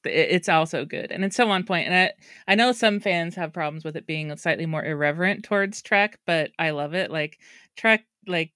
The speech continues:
you can take all too seriously. Every, you know, I won't, shouldn't say everyone in Trek is supposed to be human, 'cause obviously not. But,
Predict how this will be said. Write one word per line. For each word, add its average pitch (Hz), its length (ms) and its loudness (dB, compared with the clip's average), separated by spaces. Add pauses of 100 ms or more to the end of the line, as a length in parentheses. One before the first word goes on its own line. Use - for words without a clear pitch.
you 190 120 -8
can 214 140 0
take 220 200 -2
all 170 140 0
too 165 160 -6
seriously. 113 760 -6
Every, 196 440 4
you 175 80 -2
know, 151 300 -2 (140)
I 160 120 0
won't, 165 180 -4
shouldn't 226 340 0
say 185 100 2
everyone 175 320 2
in 151 80 0
Trek 156 220 -2
is 156 80 -8
supposed 151 180 -4
to - 60 -20
be 139 80 -10
human, 147 340 -6
'cause 147 300 -8
obviously 143 420 -6
not. 147 300 -8
But, - 160 -8